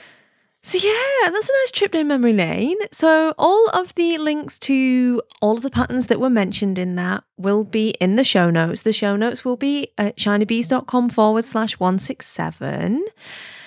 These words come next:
And you'll be able to click through to purchase some of those wonderful, wonderful patterns. I see no reason why we can't all have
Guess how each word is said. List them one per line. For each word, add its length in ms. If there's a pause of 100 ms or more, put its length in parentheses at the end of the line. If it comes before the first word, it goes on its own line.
(440)
And 340
you'll 100
be 40
able 100
to 120
click 260
through 440
to 500 (300)
purchase 380
some 140
of 80
those 240
wonderful, 640 (240)
wonderful 320
patterns. 540
I 260
see 280
no 240
reason 360
why 100
we 100
can't 300
all 240
have 480